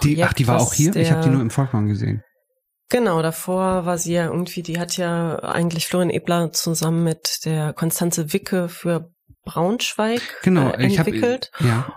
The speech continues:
Speaker 2: Und da hatte ich die auch gesehen und dann ist sie im Anschluss hier hingekommen.
Speaker 1: Ah, hier
Speaker 2: Und
Speaker 1: hab ich
Speaker 2: dann
Speaker 1: sie nicht
Speaker 2: ist sie
Speaker 1: gesehen.
Speaker 2: später noch, ähm, danach, äh,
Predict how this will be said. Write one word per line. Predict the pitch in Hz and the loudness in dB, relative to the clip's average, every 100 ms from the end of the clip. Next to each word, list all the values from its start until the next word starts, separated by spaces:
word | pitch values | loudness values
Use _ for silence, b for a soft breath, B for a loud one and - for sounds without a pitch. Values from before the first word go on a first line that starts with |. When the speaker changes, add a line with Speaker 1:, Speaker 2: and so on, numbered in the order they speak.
| - | -2
Speaker 2:
Und | 180 180 | 0 2
da | 185 | 0
hatte | 196 | 0
ich | 202 | -2
die | - 180 | 0 -2
auch | - | 0
gesehen | 185 160 185 226 226 | -2 0 2 2 2
und | 196 | 2
dann | 180 185 | 0 0
ist | - | -2
sie | 175 | -2
im | - | 0
Anschluss | 180 - 170 - | -2 -2 -4 -4
hier | 165 | -2
hingekommen. | 156 151 - - 147 143 147 | -2 -2 -4 -8 -6 -4 -2
Speaker 1:
Ah, | 98 | 0
hier | 101 131 | 2 2
Speaker 2:
Und | |
Speaker 1:
hab | 147 | 2
ich | |
Speaker 2:
dann | 170 | 2
Speaker 1:
sie | |
nicht | - | 0
Speaker 2:
ist | - | 2
sie | 117 | 2
Speaker 1:
gesehen. | 110 107 | 4 2
Speaker 2:
später | - 170 165 165 | -2 -4 -4 -2
noch, | 165 - - _ - | -2 -6 -16 _ -4
ähm, | 160 156 156 156 | -2 -2 -4 -2
danach, | 151 156 151 170 - - | -2 0 0 -2 -6 -4
äh, | 160 156 160 | -2 -2 -4